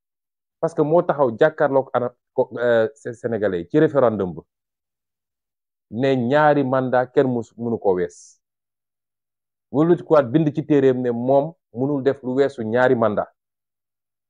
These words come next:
Ku ñu nommé pr-, ku ñu élire président de la République, nga taxaw ci sa kanam askan wax, te li mu wax dëppoo constitution bi, nga ñëw jalgatiwaat loolu ba xeex nar cee am,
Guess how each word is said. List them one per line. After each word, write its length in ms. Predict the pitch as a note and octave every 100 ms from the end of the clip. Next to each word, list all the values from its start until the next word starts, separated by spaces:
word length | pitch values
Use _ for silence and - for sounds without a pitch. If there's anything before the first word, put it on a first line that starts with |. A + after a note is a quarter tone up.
| _ _ _ _ _ _ _ _ _ _ _
Ku 60 | D#3+
ñu 40 |
nommé 200 | D3+ B2+
pr-, 220 | - -
ku 100 | - D#3+
ñu 80 | -
élire 220 | C3 A#2+
président 300 | - C3 A#2+
de 40 | A2+
la 80 | G2
République, 180 | F#2 A2+
nga 60 |
taxaw 280 | B2+ B2 A2+ -
ci 60 | - -
sa 140 | - C3+
kanam 240 | C3 A#2+ -
askan 300 | G#2+ - F#2
wax, 220 | F#2+ G#2 - _ _ _ _ _ _ _ _
te 80 | C3+
li 100 | D3+
mu 80 | E3
wax 100 | D3 A2+
dëppoo 340 | D3 - C#3+ -
constitution 560 | A#2+ A#2 G2+ G2+ G2 D#2
bi, 100 | - _ _ _ _ _ _ -
nga 100 | C#3
ñëw 240 | F3 D#3 C#3
jalgatiwaat 540 | E3+ D3+ D3+ C#3 C3
loolu 240 | A#2+ A2+ G2
ba 140 | B2+
xeex 220 | C#3 D3 C3
nar 180 | A#2+ -
cee 120 | G#2+
am, 160 | E2